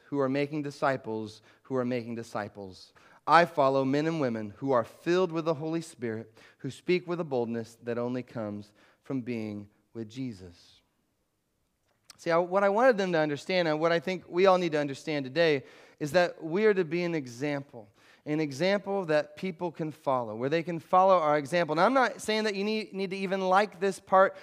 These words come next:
of disciple making. There should be, maybe even get the fear of God in, in this whole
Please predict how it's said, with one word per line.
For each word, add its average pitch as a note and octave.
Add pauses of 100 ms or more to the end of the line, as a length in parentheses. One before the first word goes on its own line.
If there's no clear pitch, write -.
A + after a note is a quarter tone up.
(140)
of E3
disciple F3 (260)
making. D#3
There D3
should F3
be, E3+
maybe D#3+
even D#3+
get D#3
the C#3+
fear F3
of D3+
God E3
in, C#3+
in C#3
this C3+
whole C#3+